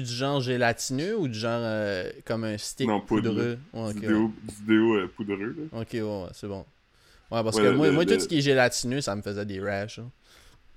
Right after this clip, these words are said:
Speaker 2: Ouais, moi aussi, puis ça m'écoeure.
Speaker 1: Ouais, ouais. Bah, c'est gross, parce que c'est comme, tu sais, c'est comme, c'est comme, ah, euh, pour prévenir que tu sues pis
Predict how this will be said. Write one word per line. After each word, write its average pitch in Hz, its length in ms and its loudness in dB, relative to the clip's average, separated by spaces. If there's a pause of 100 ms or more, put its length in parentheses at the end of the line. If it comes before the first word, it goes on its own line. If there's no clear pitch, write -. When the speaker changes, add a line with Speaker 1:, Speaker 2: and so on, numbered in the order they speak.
Speaker 2:
Ouais, 101 120 -2
moi 98 100 0
aussi, 95 180 -8
puis - 100 -16
ça 98 140 -4
m'écoeure. 101 540 -4 (180)
Speaker 1:
Ouais, 131 300 2
ouais. 113 80 2
Bah, 151 260 12
c'est 127 160 0
gross, 127 320 2
parce 127 140 0
que - 40 -4
c'est 135 100 -2
comme, 139 340 4
tu - 80 -14
sais, 175 100 0
c'est 156 140 0
comme, 139 240 2 (420)
c'est 131 160 -6
comme, 147 340 2
ah, 147 280 4
euh, 120 260 6
pour 117 180 -6
prévenir 131 680 0
que 117 160 -2
tu - 100 -8
sues - 380 -4
pis 113 420 -4